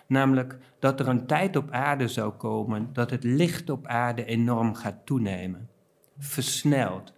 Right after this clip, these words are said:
alsof er een soort, eh, stroomversnelling op gang komt. Heel veel licht op aarde komt. Maar nou, wat doet licht? Licht brengt alle duisternis aan het licht.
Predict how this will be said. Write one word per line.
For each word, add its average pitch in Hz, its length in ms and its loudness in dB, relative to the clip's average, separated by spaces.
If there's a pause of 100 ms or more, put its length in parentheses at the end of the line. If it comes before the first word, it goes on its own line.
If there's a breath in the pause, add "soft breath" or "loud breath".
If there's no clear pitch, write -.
(100)
alsof 123 260 -4
er 120 40 -12
een 127 80 -4
soort, 127 420 -4 (400 loud breath)
eh, 110 180 -6
stroomversnelling 120 1080 -2
op 101 180 -10
gang 117 280 -4
komt. 95 320 -12 (180 soft breath)
Heel 185 260 4
veel 127 180 -2
licht 160 420 -4
op - 180 -10
aarde 135 400 -2
komt. 101 360 -12 (460 loud breath)
Maar 127 100 -4
nou, 117 160 -6
wat 170 240 -2
doet 156 160 0
licht? 139 540 -2 (280 soft breath)
Licht 180 400 -2
brengt 131 360 -2
alle 135 300 -4
duisternis 120 800 -2
aan 113 180 -8
het 104 140 -6
licht. 107 520 -8